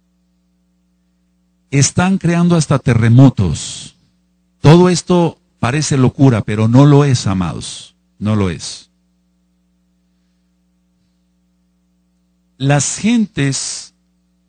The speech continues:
que ya tienen el chip antisecuestro, porque todavía no es la marca de la bestia, sino hasta el dos mil trece romano, pero vamos con toda esa ley del presidente Obama,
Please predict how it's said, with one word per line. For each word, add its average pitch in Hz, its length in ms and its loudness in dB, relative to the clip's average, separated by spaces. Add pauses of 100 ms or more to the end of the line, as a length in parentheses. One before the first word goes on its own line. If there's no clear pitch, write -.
(480)
que 139 160 -2
ya 170 220 -2
tienen 185 420 -2
el 120 200 -2
chip - 340 -2 (140)
antisecuestro, 117 1040 0 (1120)
porque 95 240 -4
todavía 104 360 -6
no 104 60 -6
es 98 60 -6
la 95 80 -8
marca 101 280 -4
de 85 100 -6
la 90 100 -4
bestia, 104 420 -2 (1300)
sino 101 320 -4
hasta 95 220 -8
el 92 100 -10
dos 92 180 -8
mil 104 180 -2
trece 104 300 -6
romano, 117 580 0
pero 107 440 -2
vamos 107 420 -10 (300)
con 98 180 -10
toda 107 260 -8
esa 107 220 -6
ley 117 440 -2
del 104 180 -6
presidente 98 720 -6
Obama, 113 1000 -2